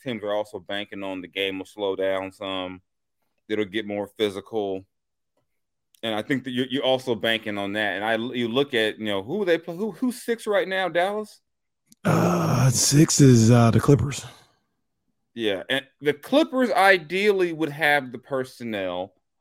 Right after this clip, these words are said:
Speaker 1: ideally, but the Clippers also don't know what the hell they are every game.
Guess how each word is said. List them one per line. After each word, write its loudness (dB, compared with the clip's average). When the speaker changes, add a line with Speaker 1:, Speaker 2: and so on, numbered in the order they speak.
Speaker 1:
ideally, 2
but -10
the 0
Clippers -2
also 2
don't -2
know -2
what -6
the -2
hell -2
they 0
are 2
every -2
game. -8